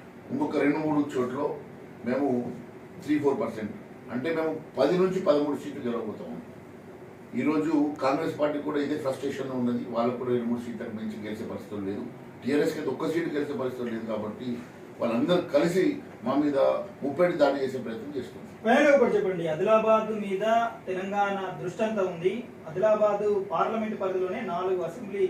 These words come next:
Speaker 2: సీట్లను గెలుచుకోగలిగింది, సగం సీట్లు ఆదిలాబాద్ పార్లమెంట్ నుంచి వచ్చింది. ఇప్పుడు ఆదిలాబాద్ పార్లమెంట్ సీట్లో బీజేపీ గెలిచే అవకాశం ఎంత, గెలిస్తే ఎన్ని ఓట్ల ఆధిక్యంతో గెలుస్తుంది?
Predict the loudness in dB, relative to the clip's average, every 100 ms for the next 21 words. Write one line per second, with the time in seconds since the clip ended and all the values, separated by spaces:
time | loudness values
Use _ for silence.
0 | 0 -14 -6 -4 0 -2 -2 -6 -8 -8
1 | -10 -12 -12 -14 -16 -14 -4 -2 -2 -4
2 | -4 -2 -2 -2 -2 0 0 0 -2 -4
3 | -8 -12 -12 -12 -12 -14 -12 -6 0 0
4 | 4 2 4 2 2 0 0 0 -2 -8
5 | -10 -8 -6 -6 -8 -8 -6 0 0 0
6 | -6 -8 -10 -14 -16 2 4 4 4 4
7 | 4 2 -2 -2 -8 -6 -6 0 0 2
8 | -2 -2 -4 -2 0 0 0 -2 -4 -10
9 | -16 -6 -2 0 0 0 0 -2 -6 -10
10 | -10 -4